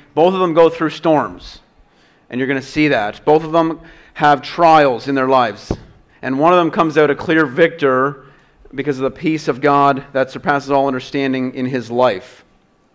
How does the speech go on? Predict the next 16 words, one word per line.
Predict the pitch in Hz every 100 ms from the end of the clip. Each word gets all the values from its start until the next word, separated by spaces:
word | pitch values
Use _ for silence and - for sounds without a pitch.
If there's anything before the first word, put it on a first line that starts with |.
| _ _ _ _ _ - - -
But | 131
the | 143
reality | 160 190 208
for | - 175
you | 156 165
and | 151
me | 160 175
is | 139 131 135
that | 139 139
every | 151 165
single | 170 156
one | 143 151
of | 147 131
us | 147 143
sitting | - 160 175 165
here | 165 131 135 143